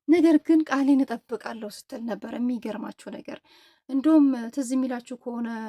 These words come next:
አንድ ሰሞን ሀሴትና ኪራ መግባባት ጀመሩ፣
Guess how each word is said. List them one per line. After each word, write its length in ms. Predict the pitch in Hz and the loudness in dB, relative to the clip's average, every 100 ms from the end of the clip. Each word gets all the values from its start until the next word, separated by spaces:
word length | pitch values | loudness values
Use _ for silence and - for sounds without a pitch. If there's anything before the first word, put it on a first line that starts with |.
| - | -10
አንድ 200 | 240 233 | -10 -10
ሰሞን 380 | - 226 233 220 214 220 - _ _ _ _ | -10 -8 -8 -8 -10 -14 -18 _ _ _ _
ሀሴትና 500 | - 254 254 247 240 240 | -14 -10 -10 -8 -8 -10
ኪራ 240 | - 233 220 220 220 | -12 -14 -12 -12 -10
መግባባት 540 | 220 240 214 208 214 196 | -8 -8 -6 -6 -6 -8
ጀመሩ፣ 420 | 214 233 208 | -6 -6 -6